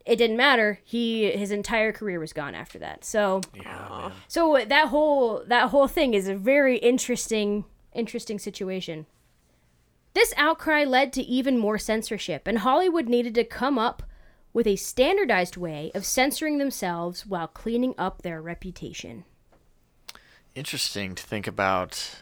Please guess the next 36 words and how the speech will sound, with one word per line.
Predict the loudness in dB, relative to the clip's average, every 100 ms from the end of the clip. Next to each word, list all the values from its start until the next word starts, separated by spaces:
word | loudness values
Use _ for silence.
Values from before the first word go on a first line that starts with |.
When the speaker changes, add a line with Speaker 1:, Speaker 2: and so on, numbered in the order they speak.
| _ -10
Speaker 2:
a |
business | -4 -4 -4 -8 -4
like | -6 -6
this | -8 -8 -10
wanting | -10 -4 -4 -4 -6 -8 -8
to | -8 -6
censor | -6 -8 -10 -12
themselves. | -12 -6 -4 -4 -6 -12 -16 -18
Speaker 3:
Mm-hmm. | -20 -20 -20 -20 -12
Speaker 2:
You'd | -6 -6 -6
think, | -6 -6 -10
I |
mean, | -10 -8 -10 _ -14
eh, | -12 -10 -12 -12
just | -6 -6
like | -6
you |
said, | 0 2 2 -2
it's | -8
hard | -8 0 2 2
to | -2 -4
think | -4 -6
about | -6 -6 -6
that | -6
now. | -4 -4 -4 -4 -12 -12
Speaker 1:
Mm-hmm. | -8 -6 -6 -6 -6
Speaker 2:
'Cause | -6 -2
we're, | 0 2
like, | 2 -2 -12 _ _ _ _ _
so | -8 0 2 2
opposite | 4 2 2 -4 -2
of | -2
that. | 0 -2 -2 -10 -20 _ _ -14
You | -8
know, | -6 -6 -6
it's | -8 -8 -10